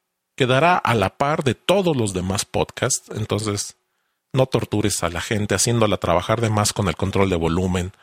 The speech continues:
o que esté sufriendo de que de pronto no te escuchas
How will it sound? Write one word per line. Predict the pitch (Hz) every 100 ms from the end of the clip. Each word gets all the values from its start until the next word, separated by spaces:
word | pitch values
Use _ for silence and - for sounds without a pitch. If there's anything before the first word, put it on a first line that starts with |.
| - - _ _ -
o | 95
que | -
esté | 95 -
sufriendo | - 135 123 131 127
de | 110
que | -
de | 101
pronto | - 107 110
no | 104 98
te | 98
escuchas | - 98 92 - 92 -